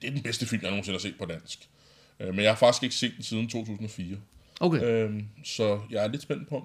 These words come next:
Speaker 1: den holder stadig. Jeg har lidt på fornemmelsen, at den måske gør.
Speaker 2: Så jeg kan næsten regne ud, det er ikke Carl T H Dreyer.
Speaker 1: Nej,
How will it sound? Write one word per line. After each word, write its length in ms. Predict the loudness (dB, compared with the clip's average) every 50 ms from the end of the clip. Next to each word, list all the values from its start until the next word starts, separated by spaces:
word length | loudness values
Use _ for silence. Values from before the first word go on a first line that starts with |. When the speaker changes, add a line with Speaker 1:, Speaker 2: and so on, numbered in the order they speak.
| -8 -8
Speaker 1:
den 80 | -2
holder 320 | 0 0 0 0 -4 -12 -16 _ _
stadig. 360 | -18 -12 -10 -8 -8 -8 -10 -14 -16 _ _ _ _ _ _ _ _ _ _ _ -14
Jeg 60 | -12
har 180 | -10 -8 -6 -6
lidt 240 | -4 -6 -6 -8 -10
på 100 | -16 -10
fornemmelsen, 440 | -8 -6 -6 -6 -8 -10 -12 -12 -12
at 60 | -10 -8
den 100 | -8 -8
måske 240 | -8 -8 -10 -10
gør. 160 | -10 -10 -10 -10 -12 -16 _ -20 -8
Speaker 2:
Så 120 | -2 0 2
jeg 200 | 4 4 4 4
kan 120 | 6 6
næsten 320 | 8 8 6 6 4 4 4 6
regne 240 | 6 6 8 8 8
ud, 120 | 8 8
det 80 | 8 10
er 40 | 8
ikke 140 | 8 6 4 4
Carl 280 | 4 4 6 6 4
T 60 | 6 6
H 100 | 8 8
Dreyer. 540 | 8 8 6 4 2 0 0 -2 -6 -6 -6 -2
Speaker 1:
Nej, 120 | -2 -2